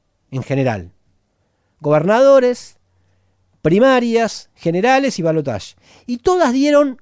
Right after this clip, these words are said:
resultados diferentes. Nosotros estamos con el último número en la cabeza, pero si analizamos las que hubo durante todo el año, las que tuvieron lugar de-, durante todo el año, dieron resultados distintos.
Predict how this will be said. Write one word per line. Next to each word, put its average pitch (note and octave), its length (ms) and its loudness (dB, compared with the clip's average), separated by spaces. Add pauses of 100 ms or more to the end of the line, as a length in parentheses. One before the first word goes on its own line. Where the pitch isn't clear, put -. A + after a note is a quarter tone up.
resultados F3+ 800 0
diferentes. F3 720 0
Nosotros C4 300 -4
estamos A#3+ 260 -2
con E3 160 0
el F#3+ 120 2
último G3 440 0
número A3+ 320 0
en B2+ 60 -2
la A#2+ 120 -4
cabeza, A#2+ 380 -8
pero B2 160 -8
si D#3+ 100 -12
analizamos G#3 580 -4 (460)
las C#3+ 200 -8
que G#3 120 -8
hubo A#3+ 160 -2
durante G3 300 0
todo C4+ 160 2
el C4+ 100 2
año, G3+ 240 -2
las D3+ 80 -2
que C#3+ 80 -6
tuvieron G#3 260 -6
lugar A3 220 -2
de-, A3 200 -6
durante F#3+ 360 -6
todo C4 140 -2
el B3 80 -2
año, B3 240 -4
dieron A#3 240 -2
resultados G#3 640 -4 (420)
distintos. D3+ 920 -6